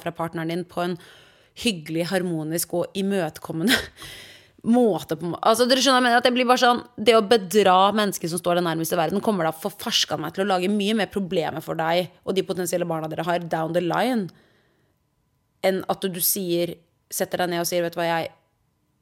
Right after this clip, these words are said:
er kjempeglad i deg, og vi har hatt en fantastisk tid sammen, men jeg ønsker ikke å ta dette noe videre."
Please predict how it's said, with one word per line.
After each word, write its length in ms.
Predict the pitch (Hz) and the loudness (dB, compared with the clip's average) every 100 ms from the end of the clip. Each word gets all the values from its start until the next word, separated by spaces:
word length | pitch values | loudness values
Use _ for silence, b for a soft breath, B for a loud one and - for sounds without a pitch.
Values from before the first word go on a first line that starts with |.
| _ _ _ - | _ _ _ -6
er 160 | 180 180 | -6 -6
kjempeglad 340 | 156 147 147 | -8 -6 -6
i 60 | 151 | -4
deg, 160 | 202 214 | -4 -4
og 80 | 185 | -4
vi 80 | |
har 80 | 170 | -4
hatt 80 | 170 | -6
en 80 | 165 | -8
fantastisk 400 | 165 151 156 160 | -8 -10 -12 -12
tid 160 | 151 | -12
sammen, 240 | 151 165 202 | -10 -8 -6
men 300 | 175 170 165 b b | -4 -6 -8 b b
jeg 160 | - - - | -8 -6 -6
ønsker 480 | 190 170 - - - | -6 -6 -10 -12 -16
ikke 140 | 165 | -14
å 40 | - | -12
ta 160 | - - - | -10 -10 -8
dette 220 | 170 - | -10 -14
noe 100 | - | -12
videre." 320 | 160 170 180 | -8 -6 -4